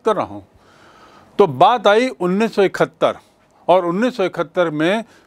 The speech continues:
पाकिस्तान टूटता है तो उसका दोष भी पाकिस्तान भारत पे मढ़ता है, यद्यपि भारत की ऐसी कोई मंशा नहीं थी।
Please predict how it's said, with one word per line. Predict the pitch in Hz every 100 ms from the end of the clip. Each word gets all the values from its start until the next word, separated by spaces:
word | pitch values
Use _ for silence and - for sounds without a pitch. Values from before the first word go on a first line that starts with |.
| -
पाकिस्तान | 151 156 196 - 165 160 -
टूटता | 170 160 - 233
है | 135 139 147 _ -
तो | 185
उसका | 156 - 190
दोष | 135 143 160
भी | 127 175 220
पाकिस्तान | 214 143 127 - - 156 131
भारत | 104 135 139 -
पे | 131
मढ़ता | 104 123 120 110
है, | 95 98 - -
यद्यपि | 165 156 160
भारत | 151 123 139 143
की | 139
ऐसी | 127 143
कोई | - 139
मंशा | 113 110 107 -
नहीं | 95 92
थी। | - 104